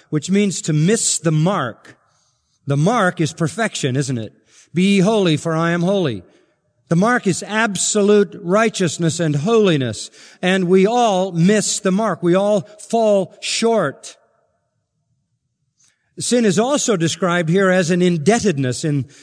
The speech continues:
the second part of that verse, "We ourselves also forgive everyone who is indebted to us." Those who sin against us are indebted to us. Why? Because they have violated us.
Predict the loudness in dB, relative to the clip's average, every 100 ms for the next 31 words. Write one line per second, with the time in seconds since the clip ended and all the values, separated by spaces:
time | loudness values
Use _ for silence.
0 | _ -8 -2 -2 -2 -2 -4 -12 _ -4
1 | -2 0 0 0 -2 -2 0 0 0 -2
2 | -2 -2 -2 -2 -2 -6 -4 0 0 2
3 | 0 0 0 -2 -4 -8 -4 0 2 2
4 | 0 0 2 2 2 0 0 0 0 -2
5 | -6 -10 -12 _ -20 -10 -2 0 2 0
6 | 0 0 0 0 0 -2 -2 0 0 -2
7 | -6 -16 _ _ -4 0 2 0 2 4
8 | 4 0 0 0 0 -2 -2 -2 0 0
9 | 0 -2 -2 -2 -2 -2 -2 0 0 0
10 | -2 -4 0 2 2 2 0 -2 -4 -6
11 | -12 -16 -16 -18